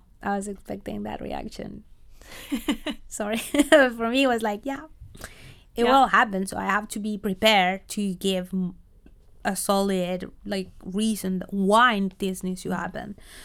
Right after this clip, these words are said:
Speaker 2: It'd be more surprising if they are like, "Yes, totally." <laughs>
Speaker 1: Yeah. If they didn't
Speaker 2: <laughs>
Speaker 1: push back, I was like, "What? What's going on with you? <laughs> Is this a trap?" <laughs> Um,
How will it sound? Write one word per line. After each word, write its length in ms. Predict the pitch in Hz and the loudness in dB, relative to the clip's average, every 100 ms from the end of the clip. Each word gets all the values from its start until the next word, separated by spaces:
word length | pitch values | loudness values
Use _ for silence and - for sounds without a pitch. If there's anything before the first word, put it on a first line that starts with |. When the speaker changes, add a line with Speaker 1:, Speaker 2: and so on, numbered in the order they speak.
| - | -4
Speaker 2:
It'd 100 | 214 | 0
be 80 | 226 | 2
more 220 | 220 233 | 2 2
surprising 540 | 240 226 202 196 190 | -2 -2 0 0 -2
if 200 | 180 175 | -6 -6
they 140 | - 175 | -6 -4
are 160 | 175 | -2
like, 260 | 170 165 160 - | -4 -4 -6 -8
"Yes, 400 | - 214 - - - | -4 -4 -2 -4 0
totally." 460 | 208 226 214 214 - | 0 0 0 -2 -4
<laughs> 60 | |
Speaker 1:
Yeah. 420 | - 226 208 196 185 - - | -2 4 6 4 0 -10 -6
If 180 | 208 | -6
they 200 | - 214 | 0 0
didn't 420 | 226 262 277 269 302 | 2 2 2 2 2
Speaker 2:
<laughs> 40 | |
Speaker 1:
push 200 | 233 - | 0 2
back, 340 | 214 214 370 | 2 4 4
I 60 | 277 | 2
was 160 | 220 214 | -2 -2
like, 160 | 202 | -2
"What? 220 | 196 285 392 - - - - 381 359 247 | -2 -2 -4 -12 -20 -10 0 4 4 6
What's 180 | 302 - | 4 4
going 220 | 302 233 | 4 4
on 100 | 330 | 4
with 120 | 349 | 4
you? 220 | 220 196 226 - | 6 4 2 -4
<laughs> 200 | - - | -10 -12
Is 100 | - | -4
this 140 | 196 277 | 2 4
a 80 | 285 | 4
trap?" 400 | - 269 202 - - 339 - 370 330 | 8 8 8 4 4 6 10 8 8
<laughs> 500 | 392 381 392 381 311 | 0 2 2 2 4
Um, 580 | 262 262 262 254 254 | 8 10 10 8 -2